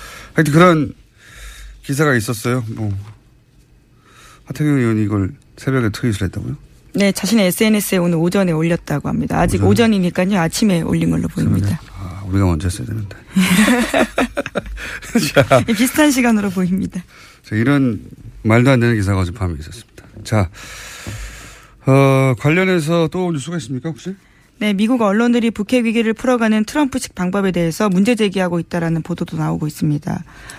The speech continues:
Speaker 2: 워싱턴 포스트 보도인데요. 트럼프 행정부가 엇갈린 메시지를 내서 동맹국들에게 미국의 의도가 제대로 전달되지 않는다라고 지적했다고 합니다.
Speaker 1: 어디서요? 어떤 언론에서?
Speaker 2: 예, 워싱턴 포스트입니다.
Speaker 1: 네, 뉴스 공장을 듣는 것 같아요. 워스-,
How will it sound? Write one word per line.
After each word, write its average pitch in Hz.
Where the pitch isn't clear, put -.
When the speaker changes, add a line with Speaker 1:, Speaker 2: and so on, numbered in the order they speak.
Speaker 2:
워싱턴 233
포스트 220
보도인데요. 170
트럼프 277
행정부가 240
엇갈린 226
메시지를 202
내서 180
동맹국들에게 196
미국의 202
의도가 190
제대로 190
전달되지 196
않는다라고 160
지적했다고 160
합니다. 143
Speaker 1:
어디서요? 95
어떤 95
언론에서? 80
Speaker 2:
예, 185
워싱턴 202
포스트입니다. 151
Speaker 1:
네, 71
뉴스 104
공장을 139
듣는 98
것 87
같아요. 123
워스-, 87